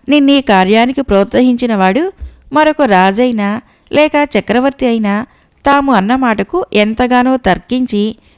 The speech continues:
తీసుకున్న నిర్ణయాలకు కట్టుబడి ఉంటారని నమ్మటము ఒక్కొక్కసారి ఆశాభంగానికి కారణమైతుంది. ఇందుకు ఉదాహరణగా ఒక మాట తప్పిన రాజు, వీరుడై ఉండి భీరువుగా ప్రవర్తించిన ఆటవిక యువకుడు,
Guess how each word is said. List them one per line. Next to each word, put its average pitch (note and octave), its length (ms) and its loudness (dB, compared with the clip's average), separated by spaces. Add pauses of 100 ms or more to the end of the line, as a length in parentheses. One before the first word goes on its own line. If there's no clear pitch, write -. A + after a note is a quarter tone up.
(120)
తీసుకున్న C#4+ 440 0
నిర్ణయాలకు A3+ 720 0
కట్టుబడి C4 480 0
ఉంటారని G#3+ 500 0
నమ్మటము G3+ 580 -2 (600)
ఒక్కొక్కసారి A#3+ 800 0 (100)
ఆశాభంగానికి A#3 880 0
కారణమైతుంది. A3 800 -2 (840)
ఇందుకు D#4+ 300 -2
ఉదాహరణగా A#3 880 0
ఒక C4 200 -2
మాట G3+ 340 0
తప్పిన C4 340 -2
రాజు, G#3 520 0 (540)
వీరుడై A#3 540 2
ఉండి A3+ 440 -2
భీరువుగా C4+ 680 0
ప్రవర్తించిన G#3+ 880 -2 (440)
ఆటవిక C4 440 0
యువకుడు, G3+ 640 2